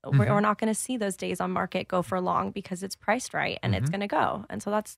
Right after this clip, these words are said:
Speaker 1: the most important thing I could tell people when they're listing their home is you need to s-,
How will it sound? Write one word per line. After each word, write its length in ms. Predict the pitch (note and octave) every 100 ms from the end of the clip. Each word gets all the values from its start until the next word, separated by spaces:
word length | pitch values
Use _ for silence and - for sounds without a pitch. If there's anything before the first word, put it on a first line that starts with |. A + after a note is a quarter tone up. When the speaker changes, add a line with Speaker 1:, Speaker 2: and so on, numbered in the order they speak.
| -
Speaker 1:
the 60 | G3+
most 280 | G3 G3+
important 360 | G#3+ - G3+ G3+
thing 120 | -
I 80 | -
could 120 | -
tell 160 | - F#3+
people 360 | - - - -
when 100 | -
they're 140 | -
listing 340 | - - F#3
their 100 | - D#3
home 220 | G3 -
is 180 | F#3+ -
you 100 | G#3
need 160 | G3+
to 80 | -
s-, 220 | - -